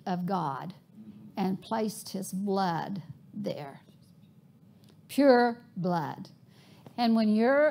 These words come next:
and my accuser comes and tries to make accusations towards us, Jesus just points them to the blood.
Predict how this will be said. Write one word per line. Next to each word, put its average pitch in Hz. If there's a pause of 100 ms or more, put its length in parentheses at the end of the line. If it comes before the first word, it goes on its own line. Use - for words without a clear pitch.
and 240
my 240
accuser 220
comes 190 (220)
and 190
tries 214
to 214
make 196
accusations 202
towards 180
us, 175 (400)
Jesus 202
just -
points 202
them 202
to -
the 196
blood. -